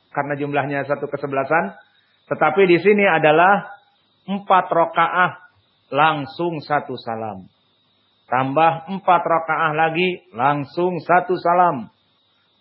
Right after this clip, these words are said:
Kemudian ditambah tiga rakaah witir. Permasalahan seperti ini,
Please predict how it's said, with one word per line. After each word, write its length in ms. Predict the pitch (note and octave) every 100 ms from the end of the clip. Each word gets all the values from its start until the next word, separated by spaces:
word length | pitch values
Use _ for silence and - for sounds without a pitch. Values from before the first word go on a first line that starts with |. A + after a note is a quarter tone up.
| -
Kemudian 1040 | D#3 D3 C3 C3+ C3+ D3 E3+ F3+ F3+ E3+
ditambah 960 | C#3 - C3+ C3+ C#3 D3+ E3 D3+ - _
tiga 560 | D3+ C#3 D#3 D#3+ D#3+
rakaah 560 | D#3 C#3 - B2+ B2+ - _
witir. 400 | - C3 B2 A2+ _ _ _ _ _ _ _ _ _ _ _ _ _ _ _ _ _ _ _ _ _
Permasalahan 720 | - D3+ E3 F#3+ C4 A3+ G#3+
seperti 320 | E3+ G#3+ F#3 G#3
ini, 260 | B3 G3